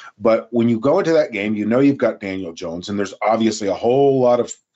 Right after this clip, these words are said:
conspiracy surrounding that whole situation too. Uh, but you've got Tyrod, who is playing behind a line that already got one quarterback hurt this year.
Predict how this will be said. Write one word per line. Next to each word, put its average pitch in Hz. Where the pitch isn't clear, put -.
conspiracy 110
surrounding 101
that 113
whole 90
situation 87
too. 85
Uh, 92
but 113
you've 107
got 127
Tyrod, 135
who 87
is 113
playing 131
behind 165
a -
line 110
that 110
already 123
got 147
one 120
quarterback 123
hurt 117
this 110
year. 82